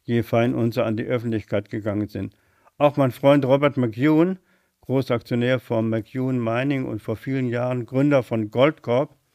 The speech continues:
rechnet, wie er mir kürzlich noch sagte, mit fünftausend und mehr. Und wenn ich mir das politische und wirtschaftliche Chaos in der Welt anschaue, halte ich einen Anstieg für, einen solchen Anstieg für durchaus möglich.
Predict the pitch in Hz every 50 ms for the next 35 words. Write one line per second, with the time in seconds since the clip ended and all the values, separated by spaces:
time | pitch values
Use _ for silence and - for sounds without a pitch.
0 | _ _ _ _ _ _ _ _ - - 135 135 127 - 135 120 - 131 123 120
1 | 127 143 117 120 110 - 139 139 - 139 127 110 117 113 110 - 117 117 107 -
2 | 120 123 - 131 127 _ _ _ _ _ _ - 123 113 113 107 - - - 127
3 | 127 123 - - - 123 117 120 120 113 113 123 120 120 120 120 123 135 135 120
4 | 98 - 104 - _ _ _ _ _ _ _ _ _ _ _ _ _ _ _ _
5 | _ _ _ _ _ - 127 120 123 104 123 127 131 135 123 - 139 135 127 123
6 | 120 - - - _ - 139 135 151 190 196 214 196 180 - 170 160 139 156 160
7 | 160 - 165 147 - 151 139 123 135 123 - 147 147 147 143 127 117 120 110 107
8 | 110 107 110 113 110 110 117 110 113 117 113 127 123 123 123 120 - _ _ _
9 | _ _ _ _ _ - 123 127 127 123 127 117 - 143 127 117 113 113 113 113
10 | 113 110 - - _ - _ _ 156 131 139 147 139 - - - 135 127 117 _
11 | _ - 127 117 113 113 - - - 117 117 117 110 135 147 151 131 120 110 107
12 | 107 - - 123 110 - - 110 104 123 123 123 127 123 - - 127 120 117 113
13 | _ - - - _ _